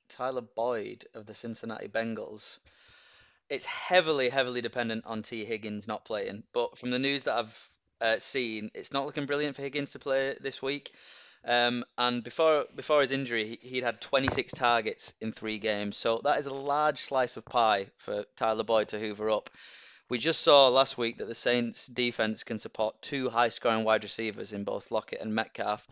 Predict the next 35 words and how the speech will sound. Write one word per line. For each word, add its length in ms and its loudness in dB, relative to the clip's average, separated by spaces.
So 180 6
I 60 10
think 180 0
this 120 -6
could 160 0
be 120 4
a 60 2
good 240 -2
game 260 4
for 180 -2
Tyler 300 2
Boyd. 380 6
I 20 2
don't 240 2
think 200 -6
Ja'Marr 280 2
Chase 300 0
has 80 -10
been 220 -2
quite 520 2
that 220 4
target 360 4
hog 220 0
that 100 -2
he 40 -6
was 240 0
last 240 -2
season. 440 -2
And 80 0
I 40 -2
think 380 -4
if 220 -2
Higgins 340 -4
is 80 -8
out, 280 4